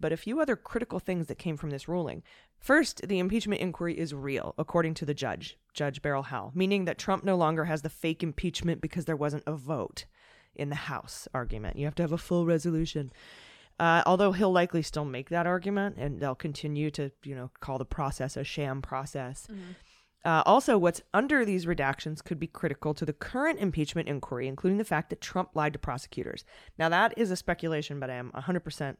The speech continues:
Speaker 1: certain, uh, that Trump lied about having previous knowledge or foreknowledge of the WikiLeaks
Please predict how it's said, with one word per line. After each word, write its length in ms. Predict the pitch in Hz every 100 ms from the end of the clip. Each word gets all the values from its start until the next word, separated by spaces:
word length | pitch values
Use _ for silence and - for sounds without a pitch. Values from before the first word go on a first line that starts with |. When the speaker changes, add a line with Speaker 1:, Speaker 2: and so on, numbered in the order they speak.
| _
Speaker 1:
certain, 400 | - 127 - - _ - - - - _
uh, 220 | 165 156 143
that 160 | 139
Trump 320 | - 170 165 -
lied 500 | 160 160 143 131 - 156
about 340 | 143 135 - -
having 440 | 131 151 139 131 143 _ _ _ _ _ _ -
previous 500 | 180 185 185 165 180
knowledge 340 | 170 151 139
or 140 | 135
foreknowledge 840 | - - - 202 208 175 139 131 135
of 200 | - 147
the 100 | 147
WikiLeaks 720 | 135 127 - - 123 - -